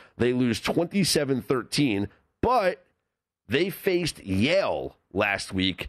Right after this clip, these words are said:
and got a win twenty-one fifteen. That snapped an eleven-game losing streak for uconn.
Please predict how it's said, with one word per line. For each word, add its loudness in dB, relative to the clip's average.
and -2
got 2
a 2
win 0
twenty-one 0
fifteen. 0
That -2
snapped 0
an 2
eleven-game 0
losing 0
streak -2
for -2
uconn. -2